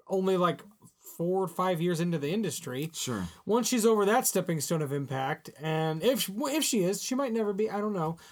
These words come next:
Speaker 1: But once she is and she wants to go somewhere else, and if she goes to W W E,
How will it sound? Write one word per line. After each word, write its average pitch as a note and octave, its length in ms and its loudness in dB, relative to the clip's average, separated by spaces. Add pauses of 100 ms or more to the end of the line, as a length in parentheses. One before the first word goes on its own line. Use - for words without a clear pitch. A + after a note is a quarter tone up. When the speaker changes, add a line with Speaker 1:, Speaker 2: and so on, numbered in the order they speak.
(120)
Speaker 1:
But F#3 80 0
once A3+ 180 2
she D4+ 220 2
is A3 180 6
and G#3+ 120 2
she A3+ 180 2
wants G3 380 0
to G#3+ 80 -2
go G#3 100 2
somewhere A#3+ 400 2
else, F#3+ 340 2
and F#3 120 0
if F#3 100 -2
she G#3 100 -4
goes F#3+ 200 0
to G3 80 -6
W G3+ 200 2
W G#3 280 4
E, D#3 260 0